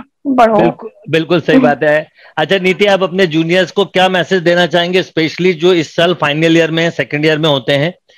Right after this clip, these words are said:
Speaker 2: उनको कई बार मन में लगता है कि फाइनल ईयर के साथ manage नहीं हो पाएगा या हमको कब से करना चाहिए, तो आपका फ्रेशर्स स्टूडेंट के लिए specially क्या message होगा?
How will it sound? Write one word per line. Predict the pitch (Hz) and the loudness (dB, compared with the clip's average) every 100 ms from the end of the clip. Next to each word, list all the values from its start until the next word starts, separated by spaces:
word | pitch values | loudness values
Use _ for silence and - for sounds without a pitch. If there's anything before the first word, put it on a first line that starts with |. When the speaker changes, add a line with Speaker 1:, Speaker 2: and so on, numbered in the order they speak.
| _ - | _ -4
Speaker 2:
उनको | 170 180 | -2 0
कई | 196 190 | 0 2
बार | 185 202 | 2 0
मन | 180 175 | 0 0
में | 185 | 2
लगता | 180 139 180 | 0 0 -2
है | |
कि | 190 | 0
फाइनल | 208 147 147 165 170 | -2 -2 0 2 2
ईयर | |
के | 170 170 | 2 0
साथ | 165 170 | 0 -2
manage | 143 139 151 135 | -4 -2 -4 -2
नहीं | 135 151 | -2 0
हो | 151 | -2
पाएगा | 135 143 143 147 147 139 _ _ _ _ | 2 0 2 2 0 -4 _ _ _ _
या | 131 160 | 0 0
हमको | 135 143 143 165 | 0 -4 -4 -4
कब | - | -4
से | - - | -4 -4
करना | 160 143 147 | -2 0 -2
चाहिए, | 139 160 | -2 -4
तो | 165 | 0
आपका | 143 143 - 175 160 - - - | 0 -2 -2 -2 -2 -6 -16 -2
फ्रेशर्स | 156 151 196 170 | -2 0 0 0
स्टूडेंट | 170 170 170 147 | -4 -2 -2 0
के | 170 | 2
लिए | 175 170 151 | 4 4 2
specially | - 156 - 170 | -2 -6 -2 -4
क्या | 143 147 | 0 -2
message | 127 120 131 113 | -2 -4 -6 -6
होगा? | 107 | -10